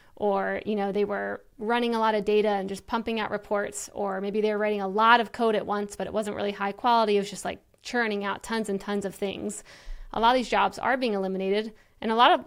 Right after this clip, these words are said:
other ones are being really empowered because they're learning how to use A I in a lot of different ways. So what I thought would be interesting was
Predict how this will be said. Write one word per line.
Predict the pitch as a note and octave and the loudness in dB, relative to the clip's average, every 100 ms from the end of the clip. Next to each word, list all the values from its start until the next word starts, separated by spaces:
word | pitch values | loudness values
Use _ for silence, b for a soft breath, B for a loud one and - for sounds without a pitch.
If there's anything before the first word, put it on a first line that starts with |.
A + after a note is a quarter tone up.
| - | -4
other | G#3+ G#3 | -2 -2
ones | G#3+ | -2
are | G#3+ | -2
being | G3 G3+ | -4 -4
really | F#3+ F#3+ F#3+ | -4 -4 -6
empowered | G3 F#3+ A3+ G#3 G3 G3 - _ | -6 0 2 2 0 -8 -12 _
because | G#3 G3 G#3+ F#3 | -12 -4 -4 -4
they're | F3+ G3+ | -4 -2
learning | F#3+ G#3 G#3 | 0 -2 -2
how | G#3 | -4
to | F3+ | -4
use | F#3+ F#3+ F#3 F#3+ - - - - - - | -4 -2 -4 -6 -12 -18 -20 -20 -12 -2
A | G#3 | 2
I | F3+ F3+ | 2 0
in | F3+ | -2
a | F#3+ | -2
lot | F#3+ | -2
of | F#3+ | -6
different | - | -4
ways. | G#3 - - B B B B B _ | -4 -4 -8 B B B B B _
So | - A#3+ A3+ G#3+ - - - - - | 2 6 8 6 0 -14 -20 -20 -16
what | - A#3 | 0 2
I | C#4 | 4
thought | D#4 | 4
would | B3 | 4
be | A3+ | 0
interesting | G3+ G3+ F#3+ G3 F#3+ G#3 - | -2 -4 -4 -4 -4 -4 -4
was | G#3 G3+ G3 G3+ - | -2 0 0 -2 -8